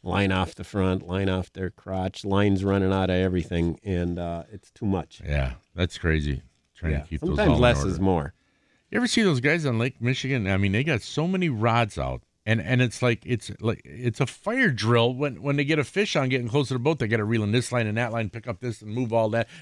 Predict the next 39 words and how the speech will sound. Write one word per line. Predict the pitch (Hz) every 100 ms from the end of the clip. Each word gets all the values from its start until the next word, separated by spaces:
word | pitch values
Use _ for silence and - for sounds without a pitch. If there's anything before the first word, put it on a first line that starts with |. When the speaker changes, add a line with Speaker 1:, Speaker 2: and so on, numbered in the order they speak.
| -
Speaker 2:
move | 151 139
these | 151 147
downriggers | 139 147 147 147 139 127
and |
all | 135 131
that. | 123 _ _ _ _ - 117
Oh, | 135 98 73 - -
it's | - -
crazy. | - 85 85 76 -
Hey, | -
you | 135 113 156
were, | 240 165 90
you | 117
were | 180
gonna | 180 151 92 92
mention | 107 131 139
something? | - 147 123
You | 107
had | 101
a | 90 _ _ _ _ -
Speaker 1:
Oh. | 240 247 - _
Speaker 2:
you | - 160
were |
thinking | - 170 120 165 147 85 -
Speaker 1:
<clears throat> | _ -
Well, | 196 190
we | 196
were | 214
talking | 196 226 240 185
pike, | - 202 120 - -
right? | 117 127 175
Speaker 2:
Yeah. | 117 175 180 62 - _ -
Speaker 1:
And, | 117 110 110 -
you |
know, | 110
being | 101 110 110
as, | 101 90 - _
you | 113
know | 104 90 87